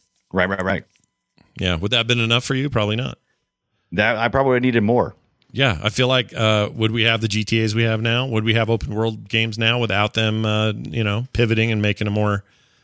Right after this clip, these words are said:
Speaker 2: deep experience? Probably not.
Speaker 1: A more ro-, yeah, because I think that's what happened in this game. They, you know, they,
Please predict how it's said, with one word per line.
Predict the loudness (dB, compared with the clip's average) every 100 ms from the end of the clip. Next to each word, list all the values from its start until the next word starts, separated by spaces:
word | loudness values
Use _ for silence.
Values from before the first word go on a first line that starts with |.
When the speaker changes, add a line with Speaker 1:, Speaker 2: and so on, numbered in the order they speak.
| _ _ _ _ _ _ -16 -6
Speaker 2:
deep | 0 2 2
experience? | -2 -2 0 -2 0
Probably | 2 2 0
not. | -4 -6 _ -2
Speaker 1:
A |
more | 0 0 0
ro-, | 0 0
yeah, | 0 0 2 0
because | 0 0 -2 -6 -8
I | -2 -2
think | -2 -2
that's | -2 0
what | 0
happened | 2 2 0
in | 0
this | -2
game. | 0 2 4
They, | 2
you | 4 0
know, |
they, | 0 -6